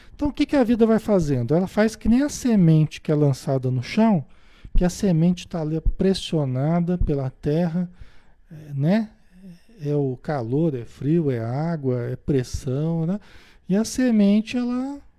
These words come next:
ela vai germinando, né? Então ela comparou o nosso processo de evolução e amadurecimento a essa semente que é lançada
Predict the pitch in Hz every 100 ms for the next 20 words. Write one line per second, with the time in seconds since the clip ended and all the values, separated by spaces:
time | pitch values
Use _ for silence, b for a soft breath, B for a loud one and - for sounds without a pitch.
0 | - - 254 185 202 190 185 180 196 208
1 | 262 254 196 175 165 - - - - -
2 | - - - 160 220 - b b - 165
3 | 185 196 - 247 277 - 156 135 156 226
4 | 214 - b b b b 147 147 - -
5 | 147 135 - 131 123 - 123 123 127 123
6 | 120 113 - 135 131 127 123 123 123 123
7 | 131 123 123 120 - 127 156 240 - b
8 | b b b b 180 202 - 208 - 240
9 | 208 180 180 - 196 202 196 - 165 160
10 | 175 190 185